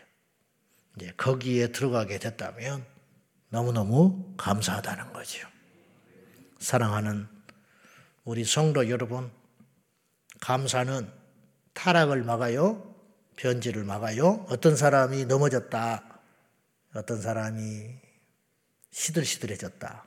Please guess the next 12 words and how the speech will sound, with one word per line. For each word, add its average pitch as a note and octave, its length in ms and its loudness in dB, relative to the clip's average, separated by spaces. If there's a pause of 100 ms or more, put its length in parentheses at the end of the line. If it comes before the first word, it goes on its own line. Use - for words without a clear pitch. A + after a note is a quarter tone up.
(440)
어떤 G#2 240 -10
사람이 F#2+ 400 -14
웃음이 C3 380 -4
없어졌다. A#2+ 760 -4 (840)
어떤 A2 240 -8
사람이 G#2 420 -6
불평이 B2+ 440 -2
많아진다. A2+ 920 0 (1600)
예배 A#2 240 -2
때 A#2 120 -2
안 A2+ 160 -2
보인다. B2+ 720 2